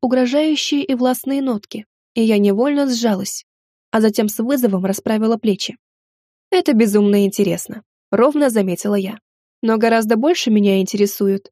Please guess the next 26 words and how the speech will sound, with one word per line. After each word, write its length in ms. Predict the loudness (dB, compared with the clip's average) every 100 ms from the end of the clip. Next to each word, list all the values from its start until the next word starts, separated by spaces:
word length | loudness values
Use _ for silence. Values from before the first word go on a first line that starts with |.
| _
гуляющие 640 | -2 0 2 2 0 0 0
по 160 | 2
залу 220 | 2 2 0
сплетни 520 | -2 -2 -2 -2 -4
о 80 | -2
моей 320 | -2 0 -2
помолвке». 640 | -2 -2 -2 -4 -10 -20 -20 _ _ _ _ _ _
«Это 440 | -2 -2 0 0 0
вовсе 400 | 0 0 -4 -2
не 100 | -2
сплетни». 680 | -4 -2 0 0 -2 -8 -8 _ _ _ -4
Граф 340 | 0 0 0
Бартон 440 | -2 -2 -2 -6
посмотрел 500 | -4 -4 -4 -2 -2
на 60 | 0
меня 260 | 0 0 0
в 60 |
упор. 320 | -2 -2 -4 -8 _ _ _ _
В 60 | -2
его 260 | 2 2
серых 360 | 0 0 0 0
глазах 540 | 0 0 0 -2 -4 _ _ _
начал 320 | -2 0 -2
подниматься 600 | 0 0 2 2 0 -4
шторм. 440 | -6 -6 -6 -8 -16 _ _ _ _ _ _ _
«Странно, 720 | -16 -4 0 0 0 -2 -4